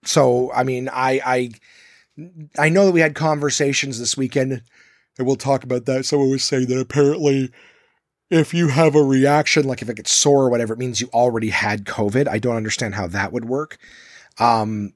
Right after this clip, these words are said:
but I was hearing a lot of talk from nurses and doctors and stuff like that saying that, um, if, if you have, like, the more pain and the more of a reaction you have from the shot, the more likely it is that your body's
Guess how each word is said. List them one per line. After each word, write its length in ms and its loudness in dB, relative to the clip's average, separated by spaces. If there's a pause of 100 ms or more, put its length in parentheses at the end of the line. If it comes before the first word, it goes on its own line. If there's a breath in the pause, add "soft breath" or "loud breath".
but 220 2
I 140 4
was 320 4
hearing 240 2
a 40 -2
lot 140 2
of 60 -8
talk 240 0
from 220 -6
nurses 420 -2
and 100 -4
doctors 400 -4
and 80 -6
stuff 240 -4
like 160 -6
that 220 -4
saying 300 -2
that, 220 -8 (540 loud breath)
um, 560 -2 (640)
if, 340 0
if 180 2
you 120 2
have, 320 0
like, 180 0
the 80 2
more 580 6 (400 loud breath)
pain 480 2
and 300 -2
the 100 -4
more 240 -2
of 80 -4
a 60 2
reaction 460 0
you 60 -2
have 140 -2
from 120 -6
the 80 -2
shot, 340 0
the 60 -2
more 240 0
likely 400 -2
it 80 -2
is 160 -4
that 160 -10
your 100 -6
body's 400 -4